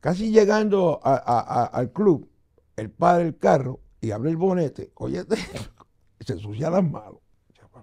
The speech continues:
"¿Qué está haciendo este <laughs> señor?". Cuando llegamos al Corso, el dueño del Corso, un italiano, se llama Tony Ramón, ¿qué no le dijo a Héctor Lavoe? "Mira, hijo de la gran puta, qué coño, esta gente te está esperando, que esto y lo otro".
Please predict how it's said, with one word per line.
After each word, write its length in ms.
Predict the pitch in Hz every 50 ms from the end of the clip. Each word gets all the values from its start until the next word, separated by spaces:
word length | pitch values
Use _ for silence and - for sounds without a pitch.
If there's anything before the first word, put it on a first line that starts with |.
| _ _ _
"¿Qué 80 | -
está 160 | 71 - - -
haciendo 340 | - - - - - - -
este 180 | - - 480 480
<laughs> 40 | 453
señor?". 480 | - - - - 127 127 147 147 - - _ _ _ _ - - _ _ _ _ _ _ _ _ _ _
Cuando 240 | - - 104 104 107
llegamos 400 | 98 87 90 92 98 95 113 127
al 100 | 156 -
Corso, 480 | - - 190 190 151 110 - 98 95 - - _
el 280 | - 107 92 76 78 82
dueño 640 | 92 107 143 185 208 170 131 110 98 98 87 95 - _ _ _ _ _ _ _
del 180 | - 107 101 -
Corso, 240 | - 135 131 113
un 100 | 110 107
italiano, 400 | 117 113 131 127 123 131 127 117
se 80 | 95 110
llama 140 | 104 113 113
Tony 280 | 113 117 120 123 120
Ramón, 400 | 113 110 104 113 123 120 107 98 - _ _ _ _ _ _ _ _ _ _ _ _ _
¿qué 140 | _ 175 196
no 140 | 202 180 156
le 100 | 147 135
dijo 220 | 127 123 110 104
a 60 | 98 87
Héctor 240 | 82 - _ - -
Lavoe? 160 | - - - _ _ _ _ _ _ _ _ _ _ _ _ _ _ _
"Mira, 300 | 247 254 - 214 170 139 127
hijo 120 | 123 131
de 100 | - -
la 60 | 131
gran 140 | - - -
puta, 360 | - - 202 196 - - 120 110
qué 100 | - -
coño, 280 | - 214 233 208 185
esta 200 | - - - 175
gente 260 | 202 214 214 202 196 180
te 40 | -
está 200 | - 190 208 214
esperando, 680 | 214 - - 202 220 214 240 254 247 247 233 - - -
que 120 | - -
esto 160 | - - - -
y 40 |
lo 160 | - - - -
otro". 340 | - - - - - -